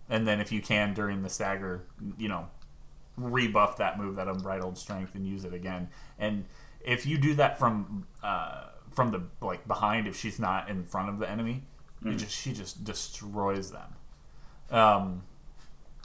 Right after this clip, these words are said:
Speaker 1: so, a-, and that kind of talks a little bit about, like, the strategy. I mean, you can stru-, people,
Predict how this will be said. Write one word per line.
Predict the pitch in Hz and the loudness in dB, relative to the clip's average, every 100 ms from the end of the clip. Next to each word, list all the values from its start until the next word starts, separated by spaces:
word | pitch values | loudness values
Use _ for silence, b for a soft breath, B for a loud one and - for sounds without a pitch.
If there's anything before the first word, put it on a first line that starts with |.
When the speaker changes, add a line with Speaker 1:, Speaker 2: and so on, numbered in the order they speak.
| - - - - | 0 2 0 0
Speaker 1:
so, | - 131 | 6 8
a-, | |
and | 139 147 160 147 139 135 - - | 10 10 8 6 0 -6 -12 -4
that | 147 131 170 180 | 0 6 6 6
kind | - 143 | 2 0
of | 113 | 4
talks | 120 110 - | 4 4 0
a | |
little | 104 104 | -4 -2
bit | 101 | -2
about, | 95 92 92 90 - | -2 0 0 -2 -4
like, | 98 82 - - - - - 117 | -6 -6 -10 -16 -18 -18 -12 -4
the | 110 | -2
strategy. | - 110 98 90 85 - 90 - - - | 0 2 2 0 -6 -10 -14 -14 -4 2
I | |
mean, | 127 139 | 6 8
you | 165 | 6
can | 180 160 143 | 6 4 2
stru-, | - - 120 117 127 | 2 4 6 6 2
people, | - 151 123 101 | -4 0 2 0